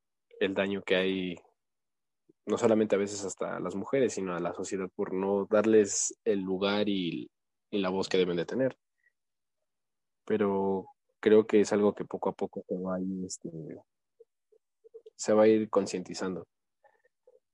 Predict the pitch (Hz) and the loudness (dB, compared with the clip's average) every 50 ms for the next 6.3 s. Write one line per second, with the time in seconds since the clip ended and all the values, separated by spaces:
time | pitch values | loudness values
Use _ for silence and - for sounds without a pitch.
0 | _ _ _ _ _ _ _ _ _ _ _ _ 98 98 98 98 101 101 98 98 | _ _ _ _ _ _ _ _ _ _ _ _ -8 -8 -6 -2 0 2 4 4
1 | 101 101 101 - 90 92 92 - 95 95 98 98 - - 110 98 92 87 82 76 | 4 2 2 0 0 0 -4 -4 -2 -2 -2 -4 -2 0 0 2 2 2 0 -2
2 | - - - - _ _ - 98 101 101 98 95 95 98 98 98 101 95 101 90 | -4 -8 -10 -14 _ _ -2 0 2 2 2 0 -2 -2 -4 -4 -4 -4 -4 -4
3 | 85 87 90 - - 92 92 92 92 104 110 110 113 110 107 101 98 92 - _ | -4 -4 -8 -8 -8 -4 -2 0 2 2 4 4 6 4 4 2 -2 -6 -12 _
4 | _ _ _ _ _ - 82 87 87 87 85 151 170 - - - _ _ _ _ | _ _ _ _ _ -12 -10 -8 -8 -8 -10 -10 -12 -14 -14 -20 _ _ _ _
5 | _ _ _ _ _ _ - - 92 95 95 95 - - 92 - 101 95 98 95 | _ _ _ _ _ _ -8 -2 2 2 2 2 2 -2 -6 -6 -6 -6 -4 -2
6 | 98 95 90 - - 71 | -2 -4 -4 -6 -8 -10